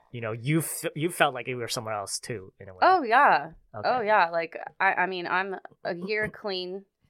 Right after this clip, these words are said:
Speaker 2: in January, and the person I was a year, <laughs> a year ago was not me.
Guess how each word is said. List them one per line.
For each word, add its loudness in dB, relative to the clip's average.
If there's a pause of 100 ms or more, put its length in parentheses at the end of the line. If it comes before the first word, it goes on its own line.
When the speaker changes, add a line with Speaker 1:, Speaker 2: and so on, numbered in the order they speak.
(240)
Speaker 2:
in -6
January, -2 (160)
and 0
the -8
person -4
I 2
was 0
a -6
year, -2
<laughs> -6
a -12
year -4
ago 0
was -10 (760)
not 6
me. -8